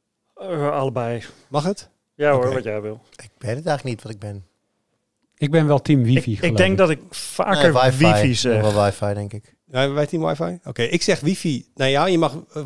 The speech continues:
Speaker 2: wifi naar jou, mag je wifi terugpraten tegen mij.
Speaker 1: Oké, dat is goed.
Speaker 2: Ja.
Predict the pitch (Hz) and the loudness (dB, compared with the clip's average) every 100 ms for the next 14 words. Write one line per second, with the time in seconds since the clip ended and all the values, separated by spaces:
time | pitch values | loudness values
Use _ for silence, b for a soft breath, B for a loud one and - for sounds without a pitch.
0 | 135 160 165 143 139 175 165 139 135 156 | 0 0 -2 -2 0 0 -2 -2 -2 -4
1 | 151 127 - 104 92 - 98 107 104 107 | -6 -8 -6 -6 -8 -10 -12 -10 -12 -6
2 | 160 147 117 123 - 113 107 | -4 -4 -2 -4 -4 -6 -4